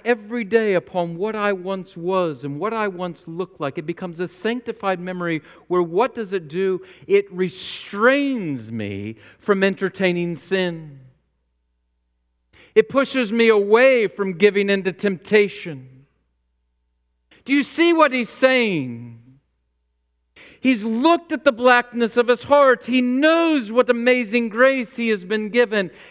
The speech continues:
And he says, because of that, he now, in essence, wants to live to the praise and the glory of God. This is a constant reflection in his mind.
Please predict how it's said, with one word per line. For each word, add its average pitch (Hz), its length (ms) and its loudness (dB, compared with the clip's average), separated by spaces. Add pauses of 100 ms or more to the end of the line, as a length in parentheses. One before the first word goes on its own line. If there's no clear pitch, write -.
(100)
And 226 120 0
he 240 80 4
says, 226 320 2
because 269 680 0
of 233 160 0
that, 208 240 2 (180)
he 277 140 0
now, 311 560 2 (160)
in 254 120 4
essence, 262 480 0
wants 233 340 -2
to 247 120 0
live 233 720 2
to 233 140 -6
the 233 100 6
praise 254 560 2
and 226 140 0
the 226 60 0
glory 214 500 4
of 214 120 -4
God. 269 640 -2 (380)
This 269 180 -4
is 254 120 -6
a 269 100 4
constant 294 840 -4
reflection 196 640 -2
in 202 140 -6
his 226 140 -10
mind. 233 800 -10